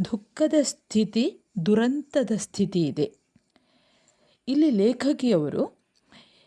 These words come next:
ಇಲ್ಲಿ ಕವಯಿತ್ರಿ ವಿಜಯ ದಬ್ಬೆ ಅವರು ದೇವರಿಗೂ ಕೂಡ ಈ ಕೋಮು ಗಲಭೆಯಲ್ಲಿ ದೇವರೂ ಕೂಡ ಮನೆ ಬಿಟ್ಟು ಹೊರಗೆ ಹೋದರೆ ಅಥವಾ ಹೊರಗೆ ಏನಾದರೂ ತಲೆ ಹಾಕಿದರೆ,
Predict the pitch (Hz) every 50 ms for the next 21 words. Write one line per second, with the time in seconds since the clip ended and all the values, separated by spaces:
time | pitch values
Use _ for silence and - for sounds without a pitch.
0 | _ _ _ _ _ _ _ _ - 208 190 185 190 190 180 160 160 - - -
1 | _ - 220 214 226 247 247 254 254 - - 262 269 254 196 185 170 - 208 214
2 | 226 226 233 196 196 180 160 151 165 165 156 147 127 117 151 214 277 311 _ _
3 | _ _ _ _ _ _ _ _ _ _ - - 165 160 202 196 202 220 220 269
4 | 277 285 294 - 311 320 330 320 320 - 233 185 156 147 185 269 - - _ _
5 | _ _ _ - - 202 - - - 214 214 247 285 311 320 302 240 226 202 202
6 | 185 170 185 175 208 220 202 180 196 214 190 147 170 170 185 196 240 262 277 285
7 | 294 285 - 262 240 240 262 311 370 - - - - - - _ - 202 196 196
8 | 214 240 220 277 285 285 - _ - 294 254 240 214 202 - - - 190 202 214
9 | 226 214 233 214 - 196 196 175 214 214 247 247 - - 175 170 - - 190 196
10 | 185 175 165 165 196 208 226 254 220 247 226 202 185 180 180 175 170 165 151 156
11 | 147 - - 175 208 208 185 160 170 151 - - 156 160 147 131 135 -